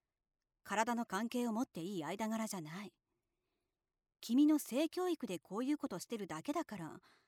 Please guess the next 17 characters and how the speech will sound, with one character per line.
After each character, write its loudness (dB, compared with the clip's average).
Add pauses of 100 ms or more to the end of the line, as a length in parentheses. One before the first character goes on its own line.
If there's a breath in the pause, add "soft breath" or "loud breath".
(540 soft breath)
そ -2
こ 2
ん 0
と -4
こ -4
ろ -2
忘 -4
れ 0
な -2
い -6
よ -8
う -18
に。 -10 (1900)
男 -4
も -2
女 -4
も -4